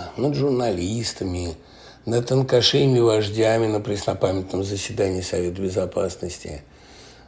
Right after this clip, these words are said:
над аудиторией, вот все эти нравятся, не нравятся, спина красавица, все эти, э, сомнительные шуточки и поговорочки,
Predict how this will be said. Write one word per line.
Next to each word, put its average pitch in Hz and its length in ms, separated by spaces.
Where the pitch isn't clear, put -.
над 131 420
аудиторией, 117 1120
вот 139 240
все 147 220
эти 113 160
нравятся, 101 540
не 95 100
нравятся, 101 560
спина 82 460
красавица, 110 720
все 113 220
эти, - 320
э, 113 200
сомнительные 113 600
шуточки - 440
и 101 40
поговорочки, 135 920